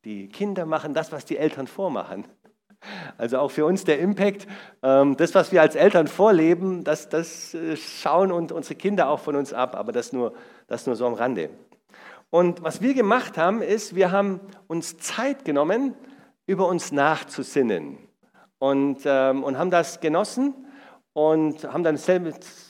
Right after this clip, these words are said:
sind sehr schnell irgendwie zum Punkt gekommen, das passt alles, das ist gut und so weiter. Und haben dann den Rest des Vormittags haben wir einfach genossen.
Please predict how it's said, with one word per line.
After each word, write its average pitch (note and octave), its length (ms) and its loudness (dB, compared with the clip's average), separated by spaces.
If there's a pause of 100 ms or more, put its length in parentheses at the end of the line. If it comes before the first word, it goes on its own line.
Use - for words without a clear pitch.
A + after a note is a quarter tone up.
(380)
sind F#3 240 -4
sehr G#3 180 2
schnell F#3 240 2
irgendwie D#3+ 220 0
zum D#3 180 -8
Punkt G#3+ 220 -2
gekommen, A3 680 -4
das - 160 -8
passt G3 340 -4
alles, F3+ 300 -2
das - 180 -8
ist - 200 -20
gut F#3+ 240 -6
und E3+ 160 -8
so D#3+ 140 -10
weiter. D#3 320 -2 (260)
Und C3 160 -6
haben D#3+ 120 -2
dann D3 280 -2 (260)
den C#3 200 2
Rest G3+ 260 2
des F#3+ 100 2
Vormittags D3 560 0
haben C#3 140 -4
wir B2+ 80 -2
einfach C#3 280 -6
genossen. A#2+ 460 -4